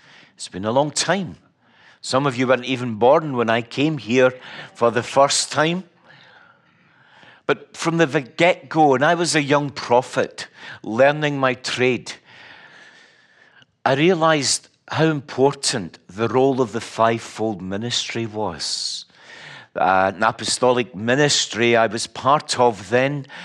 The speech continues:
Lifelinks International, labored the fivefold ministry. I got that D N A.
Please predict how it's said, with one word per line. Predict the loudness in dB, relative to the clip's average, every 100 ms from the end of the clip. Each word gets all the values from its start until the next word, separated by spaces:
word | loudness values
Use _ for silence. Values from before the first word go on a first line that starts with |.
| -16 -10
Lifelinks | -6 0 0 0 -4 -2 -2 -2 -2
International, | -4 -6 -4 -2 0 -2 -4 -6 -10 -12 _ -20 -20 _ _
labored | -8 -2 2 2 2 0 -2 -4
the |
fivefold | -10 -2 0 0 -2 -2 -2 0
ministry. | -2 -2 -4 -8 -8 -8 -8 -14 -20 -10 -2
I | -2
got | 2 2 2 2
that | 0 0 -6
D | -6 0 0
N | 2
A. | 0 0 -6